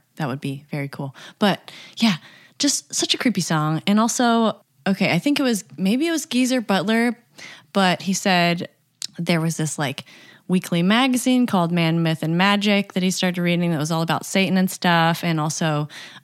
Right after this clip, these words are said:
Ozzy gave him this, uh, sixteenth century book about magic that he'd stolen from somewhere. So he put it in the airing cupboard, which is, like, I guess, like, an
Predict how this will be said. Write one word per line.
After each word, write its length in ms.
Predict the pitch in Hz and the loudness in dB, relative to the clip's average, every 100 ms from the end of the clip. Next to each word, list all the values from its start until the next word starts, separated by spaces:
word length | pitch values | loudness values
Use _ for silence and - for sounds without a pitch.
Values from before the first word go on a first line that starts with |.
| - | -2
Ozzy 320 | 170 165 165 | 0 0 -2
gave 220 | 165 160 | -2 0
him 140 | 165 | 0
this, 360 | 160 151 147 - - | 0 -2 -2 -6 -6
uh, 240 | 156 127 | -4 -2
sixteenth 520 | 139 - - - 190 165 | -4 -4 -4 0 0 0
century 360 | 165 160 165 | -2 -2 -2
book 260 | 156 165 175 | -2 -4 -2
about 240 | 170 147 | -2 0
magic 640 | 165 156 165 220 262 262 - - - - - | 0 0 0 2 0 -2 -8 -18 -20 -20 -4
that 160 | 180 | 0
he'd 200 | 175 170 165 | 2 0 -2
stolen 420 | - 160 190 214 | -2 0 2 2
from 220 | 240 240 | 2 0
somewhere. 480 | 240 233 233 233 233 | 2 2 4 2 2
So 140 | - | 0
he 40 | 170 | -2
put 220 | - 208 | 0 2
it 160 | 220 - | 0 0
in 220 | 180 170 | 0 2
the 280 | 151 147 - | 2 0 0
airing 320 | 190 214 180 | 2 2 2
cupboard, 320 | 170 156 160 160 | 0 -4 -6 -6
which 140 | 156 | -6
is, 120 | 151 | -6
like, 200 | 143 127 | -6 -6
I 60 | - | -6
guess, 260 | 143 147 | -4 -4
like, 140 | 147 | -6
an 100 | - | -10